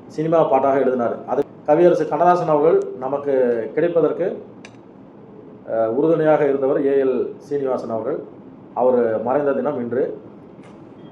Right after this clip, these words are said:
இன்றைய பயனுள்ள தகவல், இன்றைய முக்கிய நிகழ்வுகள் அனைத்தும் பயனுள்ளதாக உங்களுக்கு இருக்கும். இந்த தகவலை பயன்படுத்தி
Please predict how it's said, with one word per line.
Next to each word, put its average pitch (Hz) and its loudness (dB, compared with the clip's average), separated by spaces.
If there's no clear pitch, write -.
இன்றைய 151 4
பயனுள்ள 156 2
தகவல், 135 0
இன்றைய 139 0
முக்கிய 147 0
நிகழ்வுகள் 139 0
அனைத்தும் 127 -4
பயனுள்ளதாக 143 4
உங்களுக்கு 123 -4
இருக்கும். 143 -4
இந்த 135 -4
தகவலை 147 2
பயன்படுத்தி 139 -4